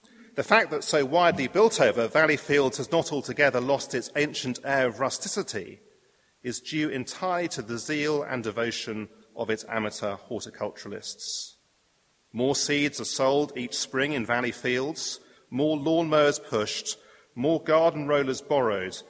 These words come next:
more snails destroyed, more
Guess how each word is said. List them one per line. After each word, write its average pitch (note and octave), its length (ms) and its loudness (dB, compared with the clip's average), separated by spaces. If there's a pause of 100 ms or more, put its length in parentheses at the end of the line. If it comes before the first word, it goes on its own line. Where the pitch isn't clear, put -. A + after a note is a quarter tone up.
more D#3 200 0
snails D#3+ 580 -2
destroyed, G2 680 -8 (420)
more C#3 260 0